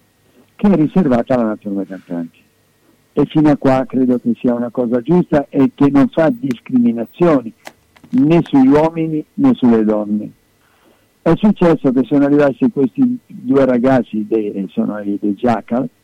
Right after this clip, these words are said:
e sono arrivati su e si erano seduti, non so se per sbaglio o perché gli hanno detto qualcuno di, di sedersi lì, comunque si sono seduti al, al tavolo della nazionale cantanti. Al che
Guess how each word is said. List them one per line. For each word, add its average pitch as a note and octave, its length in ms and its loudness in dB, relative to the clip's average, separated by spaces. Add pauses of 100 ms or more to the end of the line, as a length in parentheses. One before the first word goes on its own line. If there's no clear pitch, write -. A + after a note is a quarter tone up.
(640)
e - 320 -4
sono D#3 180 0
arrivati D3 680 2
su A#3+ 380 2 (180)
e - 200 -8
si B3 120 0
erano E3+ 360 4
seduti, D3+ 520 2
non C3 160 2
so F3+ 220 0
se C3+ 160 0
per A#2+ 240 -2
sbaglio C3 460 2
o B2+ 200 -4
perché C#3 380 0
gli C3 120 4
hanno B2 160 2
detto C3+ 360 0
qualcuno B2 720 0
di, - 440 -16
di - 180 -10
sedersi - 440 -2
lì, C#3 320 -4
comunque A#2+ 440 -6
si - 140 -10
sono D#3+ 180 -2
seduti C3+ 400 0
al, B2+ 160 2 (440)
al D3 180 0
tavolo A#2 540 -2 (260)
della A2+ 300 -4
nazionale G2+ 460 -6
cantanti. - 360 -18 (760)
Al F3+ 180 2
che D3+ 360 2